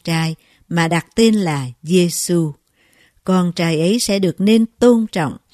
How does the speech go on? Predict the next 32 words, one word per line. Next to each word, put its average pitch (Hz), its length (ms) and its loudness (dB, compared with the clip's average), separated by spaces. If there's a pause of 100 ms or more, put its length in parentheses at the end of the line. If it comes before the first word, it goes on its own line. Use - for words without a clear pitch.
(340)
được 180 220 0
xưng 247 240 2
là 180 160 0
con 233 380 0
của 151 180 -6
Đấng 196 240 -2
Rất 240 340 -4
Cao. 165 280 -6 (560)
Và 139 220 -4
Chúa 202 380 2
là 165 300 0
Đức 196 100 -2 (100)
Chúa 254 200 -2
Trời 143 340 -2 (380)
sẽ 160 200 -4
ban 214 220 2
cho 220 200 -2
Ngài 147 400 -4
ngôi 190 360 -2
David 185 340 -2 (440)
là 139 220 -4 (140)
tổ 147 360 -4
phụ - 340 -4
Ngài. 139 360 -6 (580)
Ngài 175 320 0
sẽ 208 180 -2 (160)
trị 170 260 2
vì 165 360 0
đời 180 320 2
đời 165 340 0
nhà 165 260 -2
Gia-cốp, 214 680 -2